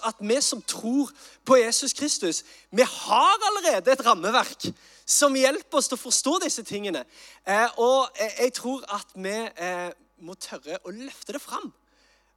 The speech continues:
Eh, fordi det er forskjell på å tro på noe og det å leve ut noe.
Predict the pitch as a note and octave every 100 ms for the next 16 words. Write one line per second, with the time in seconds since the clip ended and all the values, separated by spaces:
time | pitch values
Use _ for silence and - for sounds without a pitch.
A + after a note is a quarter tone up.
0 | - A3 C4 C#4 B3+ C4+ D4 D#4+ D#4 C4+
1 | C4+ D4+ G4 - - E4+ C#4+ G3+ D4 -
2 | E4+ F#3 C#4 E3+ - - _ _ G3+ F#3+
3 | G#3+ G#3 G#3+ F3+ G3 G3+ E3 G3 A3+ E4
4 | F3+ C3 C4